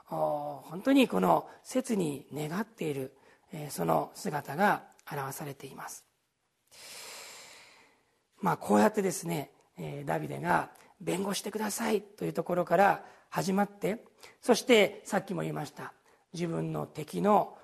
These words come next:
その存在、えー、その、おー、うん、まあ、行動、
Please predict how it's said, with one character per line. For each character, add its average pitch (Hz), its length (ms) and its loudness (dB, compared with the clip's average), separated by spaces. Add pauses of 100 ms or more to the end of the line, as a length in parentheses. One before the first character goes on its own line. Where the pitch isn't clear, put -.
(100)
そ - 160 -4
の 175 220 4
存 185 340 -4
在、 165 260 2 (520)
え 147 320 -8
ー、 139 40 -12
そ 170 120 -6
の、 156 240 0 (220)
お 139 1040 -8 (400)
ー、 165 40 -18
う - 20 -14
ん、 147 460 -16
ま 139 60 -14
あ、 - 20 -20
行 165 280 0
動、 147 380 0